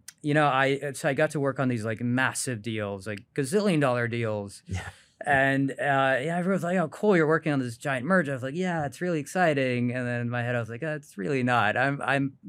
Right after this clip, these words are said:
Speaker 1: I was, loved being an M and A lawyer, just hated how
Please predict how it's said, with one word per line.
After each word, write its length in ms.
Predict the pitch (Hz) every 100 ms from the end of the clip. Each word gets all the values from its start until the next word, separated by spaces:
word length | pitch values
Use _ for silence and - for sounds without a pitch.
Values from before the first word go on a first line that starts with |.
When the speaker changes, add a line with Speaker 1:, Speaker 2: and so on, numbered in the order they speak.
| 147
Speaker 1:
I 60 |
was, 200 | 139 131 -
loved 460 | 143 135 170 175 143
being 520 | 143 131 123 120 120 - _ _ _ _ _
an 160 | 127
M 160 | 123 120
and 80 | 123
A 120 | 120
lawyer, 500 | 113 113 107 107 107
just 240 | 107 113 -
hated 520 | 135 131 123 117 113
how 680 | 101 113 113 110 107 107